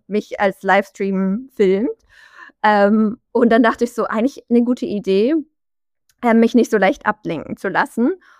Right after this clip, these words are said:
Und dann hab ich das einfach mal gemacht. Bei den ersten Malen ist mal, war ich ultra aufgeregt, weil man ja sonst Videos aufnimmt und dann gleichzeitig, äh, äh, die schneiden kann, wie man möchte. Da hab ich jetzt was gesagt, was irgendwie nicht so,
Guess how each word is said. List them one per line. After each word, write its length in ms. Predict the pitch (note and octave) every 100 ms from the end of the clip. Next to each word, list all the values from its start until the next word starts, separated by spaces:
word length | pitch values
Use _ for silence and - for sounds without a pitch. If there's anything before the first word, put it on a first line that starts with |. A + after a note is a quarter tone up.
| _
Und 160 | G#3+ G3
dann 140 | A#3+
hab 80 | A3+
ich 80 | A#3+
das 140 | B3
einfach 260 | A3 A3+ A#3+
mal 220 | G#3 G#3
gemacht. 400 | G3+ G3+ C#4+ -
Bei 80 | G3+
den 120 | G3
ersten 320 | A3 B3+ A#3+
Malen 300 | G3+ G#3 A#3+
ist 120 | A#3+
mal, 380 | G#3 F#3+ E3 - -
war 180 | F#3
ich 100 | G3+
ultra 320 | F#3+ B3 - -
aufgeregt, 540 | A#3+ - G#3+ G#3+ C#4
weil 180 | F#3 G3+
man 160 | G#3 G3
ja 380 | F#3 F#3+ F3+ D#3
sonst 320 | G3+ A3 -
Videos 400 | G#3+ B3 B3 B3
aufnimmt 500 | - C4+ A#3+ B3+ B3
und 140 | G3+
dann 300 | G3 F#3+ G3+ - _ -
gleichzeitig, 1000 | F#3+ F3 - G3 G3+ G3+ G#3 B3 - -
äh, 380 | F#3 F#3 F3+ A#3+ _ _ _ -
äh, 380 | G3+ F#3+ G3 A#3+ B3+ _ _
die 80 | G#3
schneiden 380 | - G#3 G3+ A#3+
kann, 200 | B3 G#3+
wie 60 | G#3
man 160 | F#3
möchte. 300 | F#3+ A3+ -
Da 140 | G3+ E3+
hab 80 | G3
ich 80 | F#3+
jetzt 140 | -
was 120 | G3
gesagt, 300 | F#3 F#3+ G#3
was 120 | G3
irgendwie 280 | D#3+ G3 F#3+
nicht 160 | A3+ -
so, 800 | A3 G#3 A3+ G#3 - A3+ B3+